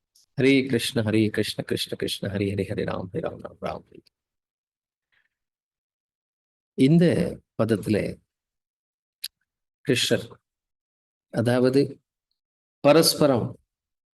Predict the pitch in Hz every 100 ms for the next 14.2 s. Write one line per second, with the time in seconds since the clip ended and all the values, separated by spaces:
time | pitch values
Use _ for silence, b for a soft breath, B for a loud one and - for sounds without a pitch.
0 | _ _ _ - 104 - - 120 120 123
1 | 135 139 139 - - _ _ _ _ _
2 | _ _ - 113 104 104 98 90 - -
3 | 120 113 107 98 - 98 98 92 - -
4 | _ - 113 110 110 107 101 101 110 113
5 | 139 151 - _ _ _ b b b 120
6 | 131 120 123 123 127 127 127 117 113 113
7 | 110 107 95 98 113 113 113 113 107 -
8 | - _ - - 110 104 113 107 98 98
9 | 92 92 92 92 95 92 117 - _ _
10 | _ _ _ _ _ _ _ _ - B
11 | B 127 160 160 147 147 131 113 143 -
12 | 170 117 117 110 104 98 98 - _ _
13 | _ - 113 113 123 117 107 - 117 117
14 | 127 135